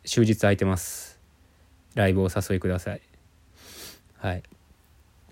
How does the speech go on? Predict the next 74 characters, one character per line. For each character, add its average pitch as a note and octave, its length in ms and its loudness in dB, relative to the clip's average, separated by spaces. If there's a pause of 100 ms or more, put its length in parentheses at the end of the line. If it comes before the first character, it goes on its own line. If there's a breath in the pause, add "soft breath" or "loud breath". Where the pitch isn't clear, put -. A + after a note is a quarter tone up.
(180)
も A2+ 80 -2
う - 40 -2
当 C3 160 6
日 B2+ 160 6
急 B2 200 4
に A#2 120 6
言 A#2+ 60 4
っ - 20 -10
て - 120 0
く A#2 80 4
だ G#2+ 100 6
さ A2 100 2
っ G2+ 40 2
て - 120 -8
も、 F2 200 -6 (240)
も G2+ 120 -2
し - 60 -6
か F#2+ 80 -2
し - 40 -8
た E2 80 -4
ら F2 40 0
い E2+ 40 -6
け G2 80 0
る F#2 80 2
か E2 120 -4
も F2+ 100 -6
し - 80 -14
れ F2 80 -6
な F2 100 -8
い - 80 -12
ん - 60 -10
で、 - 180 -12 (260)
よ G2 120 0
ろ F2 60 0
し - 80 -8
く - 60 -8
お - 20 -4
願 E2+ 100 -4
い - 20 -10
し - 80 -16
ま G2 100 -8
す。 - 220 -20 (260)
大 G#2+ 140 4
喜 A2 100 2
利 A2 120 6
は G#2 240 6 (340)
で G#2 140 0
き - 100 -6
ま F#2+ 100 2
す G2 140 -4
の E2+ 100 -2
で、 - 180 -10 (960)
は F#2+ 160 -4
い。 - 120 -8
得 C3 220 2
意 A2+ 60 6
か F#2+ 100 0
ど F#2+ 100 2
う F2+ 40 0
か - 80 -4
は F2 60 -2
さ G#2 120 -4
て - 80 -4
お E2+ 80 -4
き、 F2+ 120 -10
で G2+ 160 0
き - 120 -2
ま G2+ 80 2
す - 140 -4
の F2 80 -2
で、 D#2+ 80 -6
大 - 120 -6
喜 G#2 120 -8
利。 - 120 -10